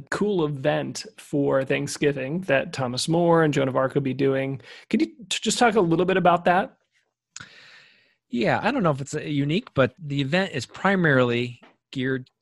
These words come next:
Speaker 2: towards helping parishioners feel equipped to invite non-churchgoers to an event, to church.
Speaker 1: So if somebody goes to Joan of Arc or if they go to Thomas More, this is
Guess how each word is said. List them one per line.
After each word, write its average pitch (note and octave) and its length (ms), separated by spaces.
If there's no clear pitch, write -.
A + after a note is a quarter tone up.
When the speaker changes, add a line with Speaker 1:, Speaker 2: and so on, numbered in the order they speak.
Speaker 2:
towards A2 640
helping C#3 400
parishioners A2 960
feel D3 220
equipped C3+ 420
to B2+ 80
invite G#2+ 460
non-churchgoers A#2+ 1200
to B2 180
an G#2+ 80
event, - 480
to C3+ 100
church. - 520
Speaker 1:
So F3 180
if E3 60
somebody G3 340
goes F#3+ 520
to F3+ 100
Joan D3+ 220
of C#3 120
Arc C3 280
or D#3+ 120
if C#3+ 80
they C#3 160
go E3 160
to E3+ 100
Thomas C#3 360
More, C3+ 320
this E3 320
is D#3+ 540